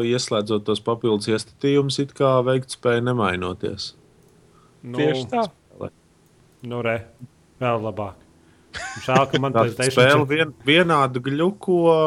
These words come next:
Speaker 2: Ā, tikpat labi gļuko,
Speaker 1: Nav
Speaker 2: ja?
Speaker 1: kādiem settingiem
Speaker 3: Tikpat
Speaker 1: spēlē.
Speaker 3: labi gļuko.
Speaker 2: Ā, nu jā, tur jau bija tā problēma. Labi, absolūti otrs jautā, ko labu nopirkāt Steam Summer Sales laikā?
Speaker 3: O, es
Speaker 2: O.
Speaker 3: diezgan kaut ko.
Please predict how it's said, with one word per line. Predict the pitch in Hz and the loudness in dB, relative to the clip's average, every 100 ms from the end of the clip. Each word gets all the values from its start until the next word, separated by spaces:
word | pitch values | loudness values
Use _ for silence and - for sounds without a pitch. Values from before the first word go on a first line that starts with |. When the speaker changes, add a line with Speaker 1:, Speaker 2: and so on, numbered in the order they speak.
| 151 - - | 0 -6 0
Speaker 2:
Ā, | 151 151 | 2 2
tikpat | 208 208 214 | 2 2 4
labi | 226 151 | 4 4
gļuko, | 123 139 139 | 0 0 2
Speaker 1:
Nav | 120 | 2
Speaker 2:
ja? | 139 131 | 2 0
Speaker 1:
kādiem | 117 104 98 - | -2 -6 -8 -10
settingiem | - 117 110 95 240 | -10 -10 -10 -2 0
Speaker 3:
Tikpat | 220 - 196 190 | 0 0 2 2
Speaker 1:
spēlē. | 196 | 2
Speaker 3:
labi | 160 151 147 | 0 0 -2
gļuko. | 135 139 131 131 123 _ _ - | -6 -8 -8 -10 -12 _ _ 0
Speaker 2:
Ā, | 151 | 2
nu | 185 | 4
jā, | 196 143 | 2 2
tur | 131 | 0
jau | 117 | 2
bija | 131 104 | 0 -2
tā | |
problēma. | 110 107 - - | -8 -12 -14 -6
Labi, | 208 - - - | -6 -6 -6 -2
absolūti | 285 214 214 | 0 2 0
otrs | 220 | 0
jautā, | 202 208 160 | 0 0 0
ko | 190 196 | 0 2
labu | 190 190 190 | 2 2 0
nopirkāt | 185 160 160 - | 0 0 0 0
Steam | 254 220 | -4 0
Summer | 302 302 | 0 2
Sales | - 262 254 | 4 4 4
laikā? | 247 240 240 208 185 151 127 113 - _ _ _ - | 0 2 4 4 4 2 0 -4 -18 _ _ _ -6
Speaker 3:
O, | 131 131 | -2 -2
es | 123 151 | 0 0
Speaker 2:
O. | 185 214 233 - 233 - 165 147 | 0 -4 -6 -10 -18 -20 -20 -4
Speaker 3:
diezgan | 147 131 170 247 175 | -2 -2 -6 -8 -8
kaut | - 123 117 | -12 -12 -12
ko. | - 139 | -12 -14